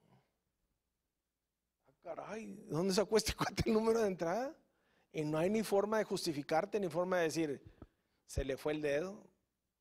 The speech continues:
Es entendible, una le-, una tecla que está enseguida de la otra, algo así, ¿me entiendes?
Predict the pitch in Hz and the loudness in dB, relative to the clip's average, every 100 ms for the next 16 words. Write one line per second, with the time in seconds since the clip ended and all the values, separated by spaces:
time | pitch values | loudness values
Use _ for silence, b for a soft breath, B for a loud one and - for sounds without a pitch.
0 | _ _ - 123 117 139 127 131 165 214 | _ _ -14 -12 -8 -6 -6 -8 -8 -10
1 | 208 123 147 151 147 147 151 143 156 156 | -12 -12 -6 -2 -2 -2 -4 -4 -6 -6
2 | 151 165 151 147 156 147 156 147 151 147 | -6 -6 -10 -10 -10 -8 -4 0 0 -2
3 | 123 123 151 156 147 139 147 147 147 156 | -4 -2 -2 -2 -4 -2 -4 -6 -6 -10
4 | 160 151 156 160 147 | -10 -8 -8 -8 -14